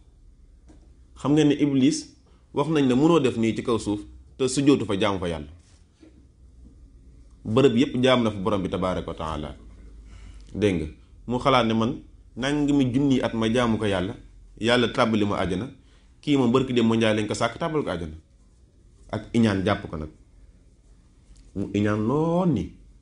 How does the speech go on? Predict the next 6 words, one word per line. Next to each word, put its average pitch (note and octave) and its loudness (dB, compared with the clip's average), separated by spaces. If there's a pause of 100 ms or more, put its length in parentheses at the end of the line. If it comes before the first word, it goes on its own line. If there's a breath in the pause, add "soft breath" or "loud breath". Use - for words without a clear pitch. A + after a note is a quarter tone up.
(440)
soof A2+ -4
lool. A2+ -2 (1160 soft breath)
Léegi, C3+ 2 (1040)
ba A#2+ -2
mu D#3 2
génnee, C#3+ 2